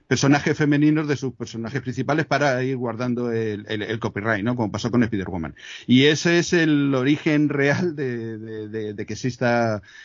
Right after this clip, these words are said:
eh, la, la salvaje She-Hulk, cuya, cuya primera aparición fue en mil novecientos setenta y nueve en su,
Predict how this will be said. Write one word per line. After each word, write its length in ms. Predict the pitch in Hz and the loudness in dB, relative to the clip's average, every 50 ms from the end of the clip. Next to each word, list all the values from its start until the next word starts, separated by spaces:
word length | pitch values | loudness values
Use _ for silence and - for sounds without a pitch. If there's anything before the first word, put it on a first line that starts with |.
| - - - | -20 -14 -10
eh, 260 | - 104 101 98 101 | -8 -6 -4 -4 -2
la, 200 | 107 104 101 95 - | -2 -2 -2 -2 -2
la 120 | - 117 - | 0 0 2
salvaje 500 | - 151 151 127 139 139 - 151 139 127 | 2 2 4 4 2 2 4 4 2 2
She-Hulk, 540 | - - 151 139 - - 160 160 175 185 - - _ _ _ _ _ _ | 2 2 0 2 2 4 4 4 2 0 -2 -8 _ _ _ _ _ _
cuya, 640 | - 123 123 117 113 110 107 107 104 104 98 98 98 95 | -8 -6 -4 -2 -2 -2 -2 -4 -4 -4 -6 -8 -8 -8
cuya 600 | 104 101 98 98 98 95 95 95 92 90 92 82 | -8 -6 -6 -6 -6 -6 -6 -6 -4 -6 -4 -2
primera 280 | - 104 110 120 120 117 | 0 2 4 4 4 6
aparición 400 | 107 127 131 120 - 143 135 - | 4 4 2 4 4 2 2 4
fue 160 | - 143 139 | 4 4 4
en 60 | 139 | 6
mil 80 | 139 131 | 4 4
novecientos 280 | 127 123 135 135 127 | 2 2 0 0 0
setenta 320 | 131 135 123 131 131 120 127 | -2 -2 -2 0 0 2 2
y 60 | 127 | 2
nueve 360 | 135 139 143 151 156 151 143 | 2 4 4 4 4 4 2
en 140 | 127 123 117 | 0 -2 -4
su, 680 | - - 107 101 95 95 92 92 90 85 85 90 92 | -6 -8 -10 -10 -10 -10 -10 -12 -12 -14 -16 -18 -20